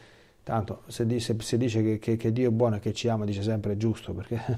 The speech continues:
<laughs> non si sbaglia mai, no? Però non si può,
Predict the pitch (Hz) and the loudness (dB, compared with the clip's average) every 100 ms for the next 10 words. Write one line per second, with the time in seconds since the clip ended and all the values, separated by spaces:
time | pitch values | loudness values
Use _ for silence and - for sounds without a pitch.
0 | - - 135 - 117 147 160 - 127 120 | -4 -2 -2 -2 -4 -2 0 2 2 4
1 | 120 135 135 127 131 120 98 104 147 143 | 6 8 8 6 2 0 0 2 2 2
2 | - - - - 156 175 165 135 - - | -6 -20 -8 8 12 12 12 12 4 -14
3 | - - - 120 131 123 - 117 156 160 | -14 -16 -4 0 0 0 -2 6 12 12
4 | 139 113 | 12 8